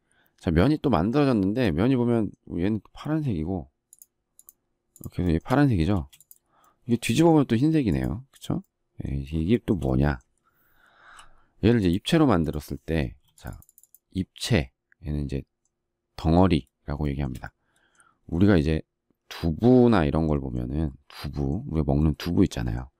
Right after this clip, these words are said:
안에가 두부로, 콩으로 된 두부로 꽉 차 있죠. 안에가 이렇게 두부 안쪽에 이렇게 딱 들어갔는데 보니까 이렇게 안쪽이 파란 면이야.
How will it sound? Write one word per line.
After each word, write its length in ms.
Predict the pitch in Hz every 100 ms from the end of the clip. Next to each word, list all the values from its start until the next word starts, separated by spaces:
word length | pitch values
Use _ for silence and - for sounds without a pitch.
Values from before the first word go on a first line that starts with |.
| _ _ _
안에가 380 | - 82 110 104 -
두부로, 480 | 85 82 92 82 73
콩으로 800 | - 160 151 135 117 110 95
된 160 | 90 82
두부로 300 | - - 82
꽉 220 | - -
차 140 | - 143
있죠. 360 | - - 78 - _ _ _ _ _ _ _ _ -
안에가 300 | 85 107 101 -
이렇게 240 | _ 92 - _ _ _ _ _ _ _ -
두부 240 | - 104 110
안쪽에 260 | 82 104
이렇게 120 | 98 -
딱 140 | -
들어갔는데 540 | 101 95 90 82 87
보니까 480 | 76 85 80 - 80 65 _ _ _
이렇게 300 | 92 - 78
안쪽이 300 | 67 - 85
파란 300 | - 127 120
면이야. 320 | 73 67 62